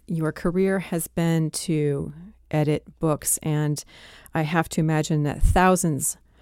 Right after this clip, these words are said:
of unpolished manuscripts have landed on your desk. The publishing industry has changed so much. And the original story came from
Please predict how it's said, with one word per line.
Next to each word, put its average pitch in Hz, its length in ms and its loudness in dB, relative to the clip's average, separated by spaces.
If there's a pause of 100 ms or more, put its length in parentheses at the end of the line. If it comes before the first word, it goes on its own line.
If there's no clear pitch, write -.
(220)
of 160 360 0 (100)
unpolished 170 680 2
manuscripts 156 600 -2
have 151 180 -4
landed 147 280 -2
on 139 140 -2
your 139 100 -4
desk. - 400 -6
The - 80 -6
publishing 170 520 0
industry 147 420 -4
has 139 240 -6
changed 143 600 -4
so 175 300 0
much. - 440 -4 (640)
And 160 640 2
the 160 280 -2
original 175 640 6
story 165 480 4
came 160 260 0
from 147 360 0